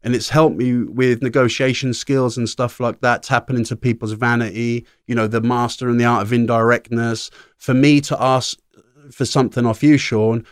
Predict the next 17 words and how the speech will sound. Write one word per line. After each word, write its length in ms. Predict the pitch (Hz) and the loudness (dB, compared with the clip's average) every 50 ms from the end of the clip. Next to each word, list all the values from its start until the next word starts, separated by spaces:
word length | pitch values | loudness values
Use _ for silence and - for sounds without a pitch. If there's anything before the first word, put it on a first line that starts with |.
| _ _ - | _ _ -4
then 140 | 123 120 120 | -2 0 2
I 120 | 120 123 | 2 2
have 200 | 123 120 - - | 2 0 -2 0
to 140 | - 120 113 | -2 -2 0
preferably 680 | - - 127 113 - 127 110 107 120 117 117 113 - | 0 0 -2 0 0 0 0 2 4 4 4 2 2
indirectly 800 | 123 135 160 143 117 107 107 113 113 - - - 117 117 123 127 - - _ _ | 2 2 4 4 4 4 4 4 2 0 -2 -2 0 0 0 0 -2 -6 _ _
point 240 | - - 139 123 117 | -2 0 0 2 2
out 240 | 98 117 123 107 - | 0 0 -2 -2 -4
to 120 | - 127 | -4 -2
you 400 | 117 135 151 131 117 120 123 123 - - | 2 4 6 6 6 4 2 0 0 2
how 280 | 117 117 117 113 - | 4 4 4 4 2
what 240 | - - 117 117 110 | 0 0 2 4 4
I'm 120 | 117 120 | 6 6
asking 460 | 127 139 151 143 139 - - 107 107 104 | 6 6 6 4 2 0 -4 -2 -4 -4
f-, 180 | - - - - _ _ | -6 -10 -20 -20 _ _
off 380 | - 113 120 110 - - - _ | 2 2 2 2 0 -4 -16 _
you 320 | - 104 113 117 117 123 | -2 2 4 4 4 2